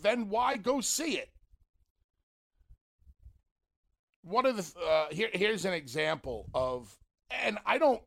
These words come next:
I don't believe that it's breaking kayfabe once something is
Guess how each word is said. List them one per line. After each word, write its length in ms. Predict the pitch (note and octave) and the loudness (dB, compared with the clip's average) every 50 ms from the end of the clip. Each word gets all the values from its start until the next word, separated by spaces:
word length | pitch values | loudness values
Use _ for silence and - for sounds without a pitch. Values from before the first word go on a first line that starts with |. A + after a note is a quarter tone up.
| _ - | _ -4
I 120 | A3 A#3 | -2 0
don't 240 | C4+ C4 A3 E3+ - | 2 2 0 0 -4
believe 420 | F3+ F3+ F3 F3+ F3+ F3+ F3 C#3+ | -6 -6 -6 -8 -10 -10 -8 -4
that 160 | D#3 D#3 D3 | -2 -2 -2
it's 220 | C#3+ C3+ A#2 - - | -2 -4 -8 -10 -14
breaking 640 | A#2+ G#2+ C3 C3 D3 E3 D#3+ B2+ D#3 D3+ D3 D3 | -14 -10 -8 -6 -6 -6 -6 -8 -10 -10 -10 -10
kayfabe 720 | - - C#3 A2+ A#2+ A#2+ - - D#3 C#3 C3+ C3 B2+ G#2+ A2 | -12 -12 -12 -12 -12 -12 -8 -6 -4 -4 -4 -4 -6 -10 -12
once 420 | A#2+ B2+ C3 C#3+ D#3 D3 - - | -8 -6 -4 -4 -4 -4 -6 -6
something 420 | - D#3 C#3 C3+ - C#3+ C3+ C3+ C3 C#3+ | -4 -4 -4 -6 -8 -12 -12 -12 -12 -12
is 260 | C3+ B2 A2+ G#2+ | -12 -12 -12 -14